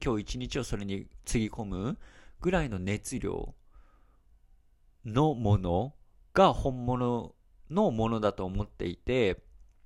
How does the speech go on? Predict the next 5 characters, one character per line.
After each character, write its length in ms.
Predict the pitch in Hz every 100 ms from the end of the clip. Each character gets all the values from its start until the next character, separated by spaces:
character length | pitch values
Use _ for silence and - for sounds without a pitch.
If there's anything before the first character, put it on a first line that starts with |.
| - - - - - - - - - - - - - -
あ 160 | - 104
の、 720 | 98 95 92 92 95 92 95 - - - - - - - _ _ - - - - _ _ _ _ _ _ _ _ _ _ _ _ _ _ - - - - -
こ 180 | 135
れ 160 | 131 196
を 560 | 226 240 214 107 -